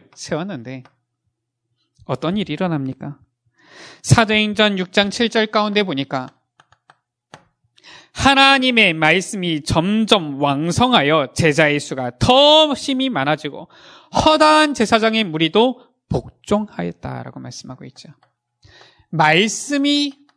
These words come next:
힘을 얻게 되어지고요. 왕성하게 되어지고요. 제자가 더 많아지게 되어지고요. 핍박자들이 무릎 꿇게 되어지는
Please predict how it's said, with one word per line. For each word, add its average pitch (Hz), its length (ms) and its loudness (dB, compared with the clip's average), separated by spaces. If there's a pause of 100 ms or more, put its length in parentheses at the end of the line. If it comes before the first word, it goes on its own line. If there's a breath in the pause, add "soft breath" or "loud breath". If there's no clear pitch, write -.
(300)
힘을 269 420 -6
얻게 170 240 -8
되어지고요. 135 440 -14
왕성하게 147 680 -2
되어지고요. - 440 -12 (920 soft breath)
제자가 269 920 0 (1300)
더 131 180 -4
많아지게 123 500 -10
되어지고요. 120 440 -16 (720 soft breath)
핍박자들이 254 1200 0 (1800)
무릎 165 360 -6
꿇게 202 280 -6
되어지는 131 580 -8